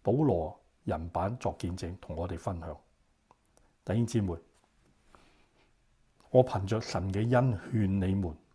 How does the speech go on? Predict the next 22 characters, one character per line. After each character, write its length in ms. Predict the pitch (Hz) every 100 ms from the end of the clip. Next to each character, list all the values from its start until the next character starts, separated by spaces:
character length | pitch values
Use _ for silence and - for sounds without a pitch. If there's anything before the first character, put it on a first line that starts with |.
| _ _
憑 200 | - 101
着 100 | 110
神 260 | - 92 95
嘅 160 | 107
恩 220 | 120 123 -
，N 260 | 127 135 139
L 220 | 123 123
T 200 | - 117
嘅 120 | 101
translation 640 | - 101 95 123 113 92 78 _ _ _ - _ -
更 120 | 101
加 120 | 110
到 140 | 107 82
肉。 200 | 90 - _ _ _ _ _ _ _ _
Because 960 | - - 123 120 - 123 117 147 139 -
of 100 | 98 - _ _ -
all 400 | 143 139 139 123
he 160 | 139
has 120 | 113 101
done 260 | - 117
for 180 | 113 90
you， 180 | 95